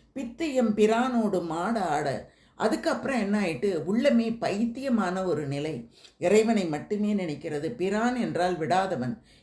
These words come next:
என்னை விடாமல் அவன் பிடித்து கொண்டிருக்கிறான், அவனை விடாமல் நான் பற்றி கொண்டிருக்கிறேன். அப்போ அப்படிப்பட்ட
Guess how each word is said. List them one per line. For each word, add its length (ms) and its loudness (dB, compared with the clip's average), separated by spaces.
என்னை 260 -2
விடாமல் 480 2
அவன் 280 -4
பிடித்து 300 -6
கொண்டிருக்கிறான், 640 0
அவனை 280 -2
விடாமல் 460 2
நான் 220 -4
பற்றி 280 -6
கொண்டிருக்கிறேன். 720 -2
அப்போ 640 2
அப்படிப்பட்ட 920 -4